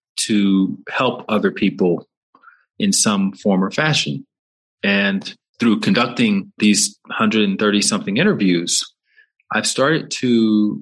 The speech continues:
identify various themes that just keep coming up over and over and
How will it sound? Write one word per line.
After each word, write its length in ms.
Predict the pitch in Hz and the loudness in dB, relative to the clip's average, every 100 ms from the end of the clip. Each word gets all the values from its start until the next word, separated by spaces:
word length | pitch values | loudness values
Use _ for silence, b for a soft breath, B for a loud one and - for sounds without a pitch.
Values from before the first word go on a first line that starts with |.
| - | -6
identify 920 | 104 101 113 117 - 98 95 87 87 - _ _ | -4 0 0 0 0 0 0 0 -4 -8 _ _
various 680 | 107 107 110 104 98 - - - | -4 0 2 2 0 -2 -4 -2
themes 640 | 262 247 190 82 - - | 2 2 0 -2 -2 -2
that 140 | 98 | -2
just 240 | - 104 - | 0 0 0
keep 300 | - 80 - | -2 -2 -4
coming 360 | - 120 117 | -2 2 2
up 240 | 113 95 - | 2 0 -4
over 400 | 110 113 110 107 | 0 2 2 0
and 220 | - 92 - | -2 -4 0
over 400 | 110 101 101 101 | 2 2 2 -2
and 180 | 90 | -4